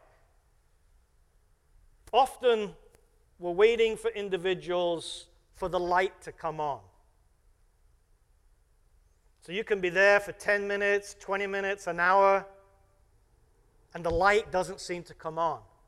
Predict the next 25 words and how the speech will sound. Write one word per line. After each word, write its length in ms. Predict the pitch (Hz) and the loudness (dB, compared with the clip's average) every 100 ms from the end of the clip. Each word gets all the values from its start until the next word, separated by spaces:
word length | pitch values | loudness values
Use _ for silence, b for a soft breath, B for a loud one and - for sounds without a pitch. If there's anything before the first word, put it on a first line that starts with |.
| _ _ _ _ _ _ _ _ _ - - | _ _ _ _ _ _ _ _ _ -18 -10
They're 140 | 156 | -8
still 400 | - - 208 202 | -8 -6 -2 0
in 160 | 208 170 | 0 0
darkness, 520 | 185 196 185 156 - | 0 0 -2 -12 -12
and 80 | 160 | -8
you're 140 | 160 | -2
hoping, 400 | 196 202 190 170 | 0 0 -4 -4
"Well, 160 | 170 165 | -2 -2
hey, 140 | 196 | -4
I'm 120 | 170 | -6
gonna 140 | 170 190 | -4 -4
get 140 | 208 | -4
some 200 | - 180 | -6 -10
seed 400 | - - 226 226 | -10 -10 -10 -8
in 120 | 220 | -8
the 80 | 196 | -8
ground 480 | 180 185 190 220 220 b b b b b | -4 -4 -2 -6 -10 b b b b b
while 200 | 160 165 | 0 2
I 140 | 165 | 0
can, 500 | - 214 247 302 254 _ _ _ _ _ _ _ _ _ _ _ 170 | -2 -2 -2 -4 -8 _ _ _ _ _ _ _ _ _ _ _ -12
and 120 | 175 | -2
maybe 220 | 208 240 | 0 2
down 300 | 226 247 254 | 4 4 4
the 80 | 247 | 4
road, 500 | 247 226 175 139 | 6 6 4 -2